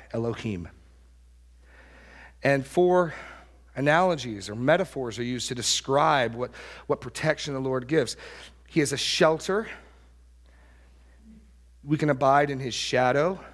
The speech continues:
He is a refuge and a fortress. And all those pictures have in common is protection.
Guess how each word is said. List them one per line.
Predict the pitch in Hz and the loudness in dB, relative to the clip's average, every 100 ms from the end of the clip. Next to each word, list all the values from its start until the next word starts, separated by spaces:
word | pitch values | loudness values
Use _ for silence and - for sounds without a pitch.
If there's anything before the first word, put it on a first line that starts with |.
| - - - - - | -20 -20 -20 -20 -20
He | - 135 | -2 0
is | 123 | 0
a | |
refuge | 110 120 156 - 175 175 156 - - - | 0 2 0 -2 -8 -6 -8 -14 -18 -10
and | 131 | -6
a | 127 | -6
fortress. | - 143 123 - 78 - - - - - - - - - - - - - | -2 -2 -2 -8 -8 -8 -8 -16 -20 -20 -20 -20 -20 -20 -20 -20 -20 -14
And | 110 117 | -6 2
all | 127 175 | 2 2
those | 170 | -2
pictures | - 160 151 - | -6 -6 -6 -4
have | 139 | -4
in | 127 | -4
common | 143 143 127 | -2 0 -2
is | - | -6
protection. | 123 - 143 - - 80 | -8 -6 -4 -4 -6 -10